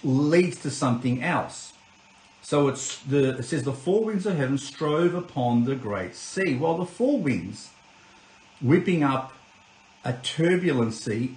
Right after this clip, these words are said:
is a picture of the turbulence of the Gentile nations. The great sea here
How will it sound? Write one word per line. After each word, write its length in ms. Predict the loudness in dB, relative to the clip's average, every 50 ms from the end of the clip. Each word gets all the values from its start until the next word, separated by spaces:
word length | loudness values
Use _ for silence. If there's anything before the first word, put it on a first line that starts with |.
| -4
is 220 | -2 0 0 2 0
a 80 | -2
picture 840 | -2 -4 -8 -8 -6 -6 -6 -6 -8 -16 -14 -10 -8 -6 -6 -6 -8 -8 -6
of 600 | -4 -4 -2 -2 -2 -2 -2 -2 -4 -6 -8 -14 -20 -20 -20 -20 -20 -20 -20 -12 -6
the 100 | -4 -4
turbulence 680 | -4 -2 0 0 0 2 2 0 0 0 0 0 -2 -2
of 480 | -2 -2 -2 -2 -2 -4 -8 -10 -10 -8
the 80 | -6 -6
Gentile 580 | -6 -4 -2 0 0 0 -2 -2 -4 -6 -6
nations. 560 | -6 -6 -6 -8 -8 -10 -14 -16 -16 -18 -20 -20 -20 -20 _ _ _ _ _ _ _ _ _ _ _ _ -20 -20 _ -20 -20 _ -20 -20 -20 -20 -20 -20 -20 -20 -20 -20 -20 -20 _ -2
The 80 | 0 0
great 400 | 2 4 4 4 4 2 0 -4
sea 440 | -8 -8 -2 0 2 4 4 4 2
here 600 | 2 0 -4 -4 -4 -4 -6 -4 -4 -6 -6